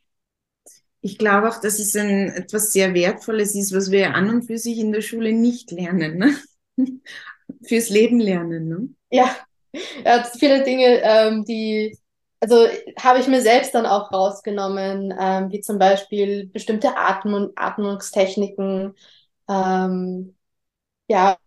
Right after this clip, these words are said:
Speaker 2: und das ist, also ich, ich, man, ich habe auch in dem Prozess selbst dann nochmal viel dazu gelernt.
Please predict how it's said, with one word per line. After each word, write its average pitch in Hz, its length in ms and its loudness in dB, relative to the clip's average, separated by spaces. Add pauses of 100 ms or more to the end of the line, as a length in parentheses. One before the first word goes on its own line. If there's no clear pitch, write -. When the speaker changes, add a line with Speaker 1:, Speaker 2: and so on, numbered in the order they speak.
(160)
Speaker 2:
und 202 180 2
das 214 180 -4
ist, - 440 -10 (160)
also 226 220 4
ich, 226 240 0
ich, - 320 -12
man, 226 440 -2 (300)
ich 240 140 0
habe 233 140 4
auch 233 140 0
in 262 100 2
dem 254 160 2
Prozess 233 380 2
selbst - 580 -2
dann 190 180 -2
nochmal 190 500 -4
viel 190 240 -10
dazu 190 300 -6
gelernt. 190 580 -12